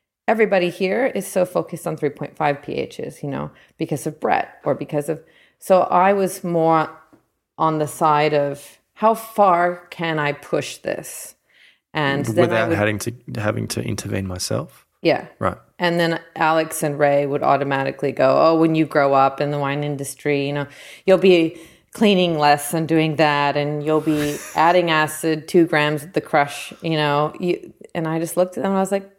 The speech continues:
Speaker 1: "Ma, probably not." And they're like, "Yeah, whatever." And then, and they would always just tell me, "Here, this is, this is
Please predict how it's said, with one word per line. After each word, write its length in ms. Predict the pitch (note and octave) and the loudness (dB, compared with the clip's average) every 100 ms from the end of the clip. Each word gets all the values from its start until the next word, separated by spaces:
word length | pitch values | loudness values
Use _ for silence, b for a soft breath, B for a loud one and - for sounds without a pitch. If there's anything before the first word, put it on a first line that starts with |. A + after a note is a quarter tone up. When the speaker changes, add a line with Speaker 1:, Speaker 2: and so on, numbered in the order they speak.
| - | -6
Speaker 1:
"Ma, 280 | F4 A4 G#4+ | 0 2 2
probably 420 | A4 D#4 C4+ G3+ | 2 0 2 2
not." 220 | F#3+ F#3+ | 2 2
And 80 | G3+ | 2
they're 80 | F#3 | 2
like, 220 | F3+ F3+ | 2 2
"Yeah, 200 | D3 C#3 | 2 2
whatever." 440 | C3 - - E3+ - B B B - | 2 -4 -4 -6 -6 B B B -10
And 140 | E3 | -8
then, 120 | E3 - | -8 -8
and 120 | F#3 F#3+ | -2 2
they 40 | |
would 100 | G3+ | 2
always 260 | A3+ A#3+ A#3+ | 4 2 -2
just 160 | A3 | -4
tell 180 | A3+ C4+ | 0 0
me, 200 | C#4 F3+ | -2 -10
"Here, 220 | E3+ B3+ | -6 -4
this 160 | F#3 F3 | -4 -2
is, 240 | B3 - | -4 -4
this 200 | - A3 | -4 -4
is 200 | C4 G3+ | -2 -6